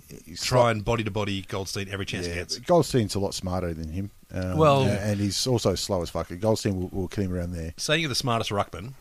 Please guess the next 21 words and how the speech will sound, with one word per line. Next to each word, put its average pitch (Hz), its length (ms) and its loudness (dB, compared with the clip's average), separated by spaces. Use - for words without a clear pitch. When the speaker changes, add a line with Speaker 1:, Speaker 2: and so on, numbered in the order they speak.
Speaker 2:
it's 113 140 -10
kinda 110 180 -2
Speaker 1:
Yeah. 104 40 -4
Speaker 2:
like 92 80 -2
saying 104 140 0
you're 101 40 0
the - 60 0
smartest 104 300 2
full - 100 0
forward. 104 580 0
Speaker 1:
<laughs> - 60 -20
It, 107 220 -2
it's, 98 300 -6
it's, - 380 -2
yeah, 90 120 -2
it, 95 300 -2
it's 104 240 -2
damning 113 360 4
with 90 140 -2
faint 98 220 -2
praise. 85 380 -2